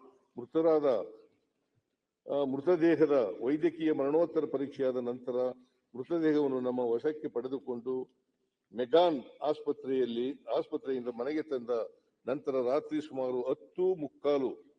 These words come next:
ಹತ್ತು ನಲವತ್ತೈದು ಗಂಟೆ ಸಮಯದಲ್ಲಿ ಮನೆಯ ಹಾಲ್ನಲ್ಲಿರುವ ಟಿ ವಿ ಸ್ಟ್ಯಾಂಡ್ ಹಿಂಭಾಗದಲ್ಲಿ, ಟಿ ವಿ ಸ್ಟ್ಯಾಂಡ್ ಹಿಂಭಾಗದಲ್ಲಿ ಒಂದು ನೋಟ್‌ಬುಕ್ ಕಂಡು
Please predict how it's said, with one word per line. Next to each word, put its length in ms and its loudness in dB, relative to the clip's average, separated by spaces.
ಹತ್ತು 260 -4
ನಲವತ್ತೈದು 600 2
ಗಂಟೆ 300 -4
ಸಮಯದಲ್ಲಿ 720 -6
ಮನೆಯ 260 0
ಹಾಲ್ನಲ್ಲಿರುವ 880 2
ಟಿ 120 -2
ವಿ 160 -2
ಸ್ಟ್ಯಾಂಡ್ 560 0
ಹಿಂಭಾಗದಲ್ಲಿ, 1000 0
ಟಿ 120 -4
ವಿ 140 -2
ಸ್ಟ್ಯಾಂಡ್ 560 0
ಹಿಂಭಾಗದಲ್ಲಿ 880 0
ಒಂದು 220 -4
ನೋಟ್‌ಬುಕ್ 800 -2
ಕಂಡು 640 -2